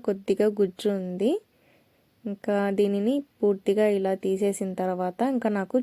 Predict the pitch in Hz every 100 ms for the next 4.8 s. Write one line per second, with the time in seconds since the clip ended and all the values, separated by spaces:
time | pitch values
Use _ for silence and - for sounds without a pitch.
0 | - 196 185 - 196 185 - 339 - _
1 | _ _ - 214 202 208 202 202 208 220
2 | 196 - 208 196 190 220 233 185 185 196
3 | 196 180 175 175 170 233 330 - - _
4 | _ 190 196 190 214 240 208 202